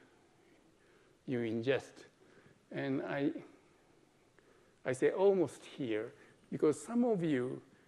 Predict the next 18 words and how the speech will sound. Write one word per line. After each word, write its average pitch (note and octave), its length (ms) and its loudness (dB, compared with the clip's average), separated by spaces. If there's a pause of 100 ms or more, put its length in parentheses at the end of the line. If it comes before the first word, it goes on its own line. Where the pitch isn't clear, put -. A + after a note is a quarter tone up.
(160)
may D3+ 160 4
wish D3+ 300 4
to C3 240 -2 (280)
keep E3+ 220 0
aside B2+ 460 0 (340)
some A#2+ 300 -6
food B2 360 -2
for A#2 280 -4
your A#2 180 -4
belly, B2+ 480 2 (800)
and A#2 420 -6 (1600)
those E3 240 4
people C3+ 440 2
eat B2 240 -2
more C3 200 2
than A2+ 200 -2
this A2+ 320 -6
limit. D3 560 0